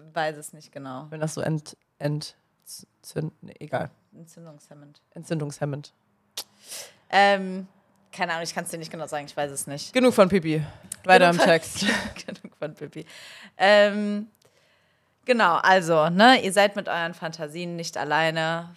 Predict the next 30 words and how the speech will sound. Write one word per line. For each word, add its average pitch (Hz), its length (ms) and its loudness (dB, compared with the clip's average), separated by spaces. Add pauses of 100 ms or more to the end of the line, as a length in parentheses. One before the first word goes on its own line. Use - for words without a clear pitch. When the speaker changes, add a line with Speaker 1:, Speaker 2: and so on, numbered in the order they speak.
Speaker 1:
Fast 156 240 -10
jeder 151 180 -6
Mensch 147 280 -12
hat 170 160 -6
Fantasien 160 640 -6
und - 240 -10
auch - 200 -2
mehrere. 240 1040 2 (600)
Ähm, 185 640 -4 (540)
tendenziell 214 640 0
haben 208 280 -2
Männer 233 320 0 (200)
mehr 165 380 -2
Fantasien 247 680 -4
und 190 160 -6
können 208 200 -2
die - 140 -8
auch 175 200 0 (240)
bildlicher 196 420 -8
beschreiben. 170 640 -6 (400)
Das 196 140 -8
ist 202 120 -8
ja 226 60 2
jetzt 208 160 -2
auch 190 100 -6
nicht 202 160 -10
unbedingt 202 360 -10
was 185 180 -8
Neues, 196 400 -2
also 180 360 -6